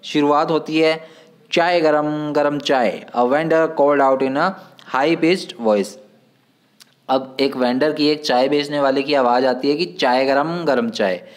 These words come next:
और वो पूछता है, जैसे हम कभी भी ट्रेन में सफ़र करते हैं तो अक्सर वेंडर आते रहते हैं चाय वगैरह बेचने के लिए या कुछ गोलियां वगैरह, कुछ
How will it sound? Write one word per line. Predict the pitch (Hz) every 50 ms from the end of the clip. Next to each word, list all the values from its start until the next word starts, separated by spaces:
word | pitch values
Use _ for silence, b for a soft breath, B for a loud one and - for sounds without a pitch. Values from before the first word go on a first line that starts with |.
| B B B B B B B B B B
और | - 123 123 127 131
वो | 131 135 143 147
पूछता | 143 139 - 143 151 151 147 - 165
है, | 151 131
जैसे | 131 135 135 131 160
हम | 147 147 147 151 143 - - -
कभी | 147 139 147 151
भी | 147 151
ट्रेन | 147 - 151 147 147
में | 147 151
सफ़र | 143 151 139 143 143 143
करते | 143 143 139 131 151
हैं | 147 143 156 165 185 208 B B B B B B B _ -
तो | 151 147 151 151 147 147 147 - -
अक्सर | 135 131 131 - - 170
वेंडर | 156 147 135 131 135 139 135
आते | 127 123 123 147
रहते | 143 143 139 - 156
हैं | 165 185
चाय | 180 - 170 147 120 131
वगैरह | 131 131 131 135 135 135
बेचने | 131 135 131 131 135 139
के | 131 139
लिए | 139 143 143
या | 139 135
कुछ | 139 143 135 - - B B B B B B -
गोलियां | 120 120 123 127 131 135 135 135
वगैरह, | 131 131 131 131 131 131 131 131
कुछ | 131 - 139 135 -